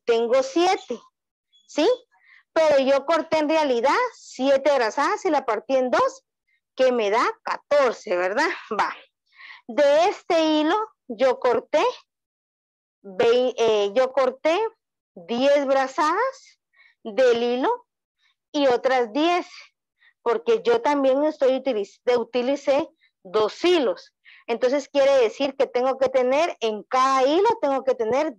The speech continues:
diez brazadas, ¿sí? Mucho ojo con eso, por favor. Entonces, por eso les estoy diciendo. En total aquí hay cuarenta brazadas,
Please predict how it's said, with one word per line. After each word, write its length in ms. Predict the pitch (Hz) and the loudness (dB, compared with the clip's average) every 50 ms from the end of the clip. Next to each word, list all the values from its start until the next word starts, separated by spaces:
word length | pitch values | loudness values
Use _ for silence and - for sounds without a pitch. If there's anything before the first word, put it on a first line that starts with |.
| _ | _
diez 360 | - 190 190 202 202 196 190 | -16 -6 -2 -2 -2 0 0
brazadas, 760 | 190 208 220 220 214 - 302 320 302 254 196 - - _ _ _ _ _ _ _ _ _ _ _ | -2 -2 -2 -2 -2 -2 -2 0 0 -2 -4 -8 -12 _ _ _ _ _ _ _ _ _ _ _
¿sí? 240 | - 269 294 349 359 | -6 -2 -2 -2 -2
Mucho 480 | 247 208 208 208 202 - 233 214 214 | -4 -4 -6 -6 -4 -2 0 0 0
ojo 220 | 208 196 214 190 - | 0 0 -2 -4 -2
con 240 | 202 202 208 220 247 | -4 -4 -2 0 -2
eso, 240 | 262 269 294 226 | -2 -2 -4 -4
por 180 | - 208 196 - | -4 -6 -8 -4
favor. 460 | - 185 175 185 226 247 269 262 - _ _ - - - - - - | -4 -2 0 0 0 0 0 -2 -6 _ _ -20 -20 -20 -20 -16 -6
Entonces, 640 | - 320 339 339 - 311 285 277 277 330 320 320 - | -2 -2 -2 -2 -2 -2 -2 0 0 -2 -2 -2 -2
por 200 | - 269 240 202 | -2 -2 0 0
eso 220 | 208 196 - 247 | 0 0 0 0
les 180 | 247 254 240 - | 0 0 -2 -2
estoy 280 | - - - 190 185 170 | -6 -8 -4 -4 -4 -4
diciendo. 580 | 180 196 - - 214 - 277 254 202 180 _ _ _ - - - - | -6 -12 -6 -2 -2 0 0 -2 -4 -8 _ _ _ -20 -20 -12 -4
En 220 | 285 277 269 269 277 | -2 -2 -2 0 0
total 420 | 277 254 247 - 320 320 330 359 | -2 -2 0 0 0 0 0 0
aquí 320 | 370 359 _ - 302 311 330 | -2 -4 _ -4 -2 0 0
hay 180 | 330 381 440 440 - _ - | 2 0 0 -2 -4 _ -4
cuarenta 760 | 262 277 269 240 214 202 202 214 226 226 226 226 - 240 220 | -2 0 2 2 0 0 0 0 0 -2 -4 -4 -4 -2 -2
brazadas, 920 | 214 202 208 202 - - 294 294 233 190 180 - - - - - _ _ | 0 -2 -4 -6 -4 -2 0 0 0 -2 -4 -8 -12 -20 -20 -20 _ _